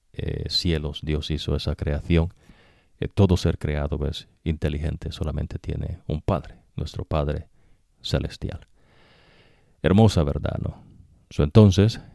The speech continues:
en el tiempo que usted vive, es importante que usted haga esos discernimientos, ¿no? Eh, por ejemplo, ¿no?, el país donde usted viva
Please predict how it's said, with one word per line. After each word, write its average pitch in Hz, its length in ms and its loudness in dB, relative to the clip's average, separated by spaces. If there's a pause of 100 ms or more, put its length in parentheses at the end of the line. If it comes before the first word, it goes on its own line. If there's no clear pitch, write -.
(200)
en 73 120 -2
el 73 80 -2
tiempo 85 300 0
que 85 100 0
usted 90 220 2
vive, 90 340 4 (180)
es - 120 -10
importante 78 560 -2
que 80 80 -4
usted 73 220 -6
haga 73 240 -2
esos 71 260 -6
discernimientos, 82 800 0
¿no? - 200 -8 (920)
Eh, 73 220 -4
por 82 180 0
ejemplo, 80 400 0
¿no?, - 260 -6 (300)
el - 160 -8
país 76 320 0
donde 80 220 0
usted 78 260 -4
viva 82 460 -2